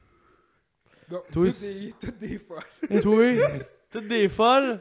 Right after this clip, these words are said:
Speaker 3: beige. Chris, c'est, c'est moyen.
Speaker 2: Toi, t'aurais été bien dans un univers qu'il y a plein d'extraterrestres, puis tout le monde côtoie, euh, tu sais, genre des, ce que je veux dire.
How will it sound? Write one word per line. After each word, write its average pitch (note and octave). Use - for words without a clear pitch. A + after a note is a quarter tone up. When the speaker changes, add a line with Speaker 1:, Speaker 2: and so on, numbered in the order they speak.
Speaker 3:
beige. D#3+
Chris, F#3+
c'est, D#3
c'est C#3
moyen. C#3
Speaker 2:
Toi, B3+
t'aurais D#3
été D#3
bien D#3+
dans F3+
un D3
univers D3
qu'il C3+
y C3
a B2+
plein C#3+
d'extraterrestres, C3+
puis -
tout C3+
le C3
monde C3+
côtoie, C3
euh, C3+
tu -
sais, C3
genre B2+
des, A#2
ce -
que B2
je A#2
veux A#2
dire. A#2